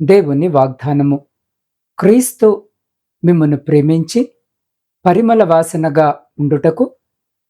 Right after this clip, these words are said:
మన కొరకు తన్ను తాను దేవునికి అర్పణముగాను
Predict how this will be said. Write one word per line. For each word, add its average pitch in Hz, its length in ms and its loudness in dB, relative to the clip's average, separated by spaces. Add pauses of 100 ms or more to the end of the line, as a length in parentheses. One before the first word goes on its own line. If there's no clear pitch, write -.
(200)
మన 185 180 2
కొరకు 247 340 2
తన్ను 196 320 -2
తాను 175 540 -2 (640)
దేవునికి 156 680 -2 (160)
అర్పణముగాను 156 840 0